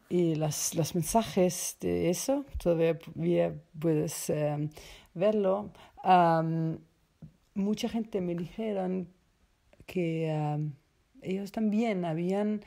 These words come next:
vivido los mismos temas, o las mismas temas. Muy interesante. Así que es muy, muy evidentemente y claro que todo eso pasa de un, a un nivel, eh, colectivamente.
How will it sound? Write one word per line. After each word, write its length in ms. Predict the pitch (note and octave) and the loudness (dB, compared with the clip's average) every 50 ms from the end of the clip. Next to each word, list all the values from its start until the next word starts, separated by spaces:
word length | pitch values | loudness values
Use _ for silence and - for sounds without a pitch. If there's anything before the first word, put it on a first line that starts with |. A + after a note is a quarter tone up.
| - - _ | -16 -12 _
vivido 500 | - G3 G3 G#3+ G#3+ G#3+ G#3 G3 F#3 F3+ | -2 0 2 2 4 4 2 2 0 0
los 440 | F3+ - F#3 F3 F3+ F3 E3+ - - | -2 -2 -2 -2 0 -2 -2 -4 -6
mismos 480 | F3 E3+ - - G3+ F#3+ E3 - - - | -8 -8 -6 -6 -8 -8 -8 -8 -10 -4
temas, 640 | - D#4+ D4+ B3+ F#3 D3 - - B2+ - - - - | -2 -2 0 0 -4 -6 -8 -10 -12 -14 -16 -12 -8
o 160 | - E3+ E3 | -6 -6 -4
las 240 | D#3 D#3 D#3 D3+ - | -4 -6 -8 -8 -8
mismas 320 | F3+ - - G3+ F3 - - | -10 -10 -8 -10 -12 -12 -8
temas. 640 | - A#3 A3 G3 - - - D3 - - - - - - - | -6 -6 -6 -6 -8 -10 -12 -14 -14 -14 -14 -14 -14 -14 -8
Muy 300 | F#3+ F3 F#3 G3 G3 F#3+ | -6 -4 -2 -2 -2 -4
interesante. 640 | G3 F#3+ E3+ - A3 G3 - - - - B2+ B2+ - | -4 -6 -6 -6 -6 -6 -4 -6 -8 -6 -6 -6 -4
Así 300 | D3 D#3 D3+ - - E3 | -4 -4 -6 -8 -10 -6
que 280 | - - A3 G#3 F#3 - - - - - - | -4 -2 -2 -2 -4 -6 -12 -18 -20 -20 -20
es 140 | - - - | -8 -2 2
muy, 340 | G#3+ G#3+ A3 A#3 A#3 A#3 A3+ | 2 4 4 4 2 2 2
muy 400 | A3 G#3 G3 G3+ G3+ G3+ G3+ G3+ - - _ - | 0 0 0 0 -2 -2 -4 -6 -12 -20 _ -6
evidentemente 1200 | - F3 E3 E3+ E3+ E3+ F3 F3+ F3+ F3+ F#3+ F#3 F#3 F#3+ G3 G3+ G3 - A#3 A#3 A3 - - - - | -4 -2 0 0 0 0 0 0 -2 -4 -4 -2 -2 -2 -2 -4 -4 -6 -6 -4 -4 -4 -4 -4 -4
y 120 | E3 E3+ | -4 -6
claro 560 | - - A3 A3+ A3+ A3+ A3 G#3 F#3+ F#3 F#3+ | -2 0 2 2 4 4 2 2 2 0 -2
que 360 | - - F#3+ E3+ E3 E3 D#3+ D#3+ - - - - _ _ - - - - - - - - | 0 0 2 2 2 2 0 -2 -8 -16 -20 -20 _ _ -20 -20 -18 -16 -16 -14 -14 -6
todo 240 | - - G3 F#3+ F#3 | 0 2 4 4 4
eso 260 | F3+ F3+ - G3+ E3 | 4 2 0 -2 -4
pasa 380 | - F3 E3 D#3+ - F3+ E3+ D#3 | -2 -2 -2 0 0 0 0 0
de 180 | D3+ D#3 D#3+ | 0 0 0
un, 480 | D#3+ D#3 D#3+ D#3+ D#3+ D#3+ E3 D#3+ E3 - D3+ | 0 2 2 0 0 0 -2 -4 -2 -2 -2
a 80 | D#3+ | 0
un 200 | D#3 D#3+ D#3+ D#3+ | 0 0 0 0
nivel, 400 | E3 E3+ E3 F3 F3 F3+ F#3 F3+ - - - - - - - - - - - - - | 0 0 2 2 2 2 0 -2 -6 -14 -20 -20 -20 -20 -20 -20 -20 -20 -18 -4 0
eh, 260 | E3+ D#3+ D#3 D#3 E3 D#3+ | 0 2 2 2 0 0
colectivamente. 840 | - D#3+ E3 D#3 - - C#3 C#3+ C#3 C3+ C3 C3 - - E3 C3 | 2 2 0 2 0 -2 0 0 0 0 -2 -4 -6 -8 -10 -10